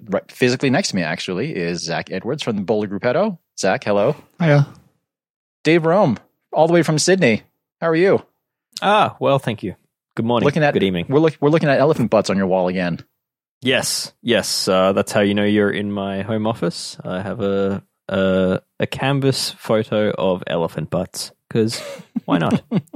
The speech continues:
Speaker 3: And also, I
Speaker 1: Well,
Speaker 3: didn't manage to photograph their faces.
Speaker 1: I, I was
Speaker 3: So
Speaker 1: gonna say, we should clarify that you took that photo.
Speaker 3: Yeah, yeah. I think it's artsy, but really it's just, uh, a mother elephant with the child elephant, and all you see is their butts.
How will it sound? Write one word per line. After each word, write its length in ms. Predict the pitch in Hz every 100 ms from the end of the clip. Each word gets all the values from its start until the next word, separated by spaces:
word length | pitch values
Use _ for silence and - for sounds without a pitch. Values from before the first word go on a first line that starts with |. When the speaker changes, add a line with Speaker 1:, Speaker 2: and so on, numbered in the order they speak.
| 170 -
Speaker 3:
And 200 | - 98
also, 220 | 104 -
I 20 | 104
Speaker 1:
Well, 60 |
Speaker 3:
didn't 240 | 107 104 - -
manage 260 | 107 110 -
to 60 |
photograph 420 | - 110 113 117 -
their 140 | 117
faces. 480 | - 123 - 80 - - - -
Speaker 1:
I, 140 | 131 -
I 40 | 147
was 60 | 139
Speaker 3:
So 60 |
Speaker 1:
gonna 120 | 87 90
say, 160 | 107
we 160 | 101 123
should 160 | 147
clarify 400 | 113 120 107 98
that 80 | 95
you 100 | 98
took 200 | 92 98
that 140 | 92 87
photo. 320 | 87 76 80 - _ _ _ _ -
Speaker 3:
Yeah, 220 | 85 78 - _ _ _
yeah. 200 | - - - _ -
I 140 | - 220
think 180 | 190 127
it's 140 | -
artsy, 420 | 95 107 - 117
but 140 | 113 -
really 260 | 113 101
it's 140 | 87 -
just, 300 | 87 - - _ -
uh, 380 | 90 90 85 87 -
a 80 | 95
mother 340 | 98 92 92 -
elephant 500 | 85 85 - 85 - _ -
with 180 | 90 85 _ -
the 80 | -
child 460 | - 90 85 85 -
elephant, 460 | 78 80 - 80
and 120 | 87
all 80 | 87
you 120 | 82
see 140 | - -
is 120 | -
their 140 | -
butts. 420 | - 62 - -